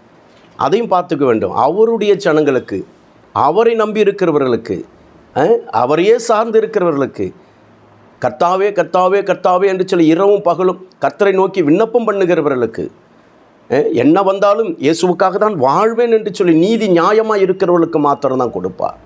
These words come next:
அநியாயத்துக்கு அல்ல. அநியாயத்துக்கு தேவன் துணை போகவே மாட்டார், நீதிக்கு மாத்திரம்தான். இப்ப நீதியா இருக்கிற உன்னுடைய வாழ்க்கையில, என்னுடைய வாழ்க்கையில கொடுக்க இயேசு போதுமானவர். ஜெபிப்போமா? மகா இரக்கமும் கிருபை நிறைந்த எங்கள் நல்ல ஆண்டவரை நன்றியோடு துதிக்கிறோம். இந்த நாளிலும்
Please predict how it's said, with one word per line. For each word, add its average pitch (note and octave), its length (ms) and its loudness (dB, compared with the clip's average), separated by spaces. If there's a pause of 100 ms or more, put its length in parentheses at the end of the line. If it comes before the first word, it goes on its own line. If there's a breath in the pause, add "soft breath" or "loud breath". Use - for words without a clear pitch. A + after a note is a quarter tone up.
(380 soft breath)
அநியாயத்துக்கு D3+ 600 -2
அல்ல. A2 340 0 (360 soft breath)
அநியாயத்துக்கு E3 500 0
தேவன் D3+ 300 2
துணை C#3 240 -2
போகவே B2+ 340 0
மாட்டார், G#2+ 320 -4
நீதிக்கு C#3+ 420 0
மாத்திரம்தான். G2+ 520 -4 (240 loud breath)
இப்ப - 140 -2
நீதியா E3 540 2
இருக்கிற D#3+ 460 -2 (460)
உன்னுடைய D3 360 2
வாழ்க்கையில, A#2+ 340 0
என்னுடைய B2+ 360 2
வாழ்க்கையில A2 360 -2
கொடுக்க A2 400 0
இயேசு A2 380 0
போதுமானவர். F#2+ 640 -2
ஜெபிப்போமா? D3+ 460 0 (340 loud breath)
மகா D#3 200 2
இரக்கமும் F#3+ 380 -2
கிருபை E3 260 0
நிறைந்த C#3+ 240 2
எங்கள் C3 160 0
நல்ல C3 200 0
ஆண்டவரை A#2+ 220 -2
நன்றியோடு A2+ 360 0
துதிக்கிறோம். G#2+ 380 -4
இந்த B2 120 2
நாளிலும் D#3+ 320 -2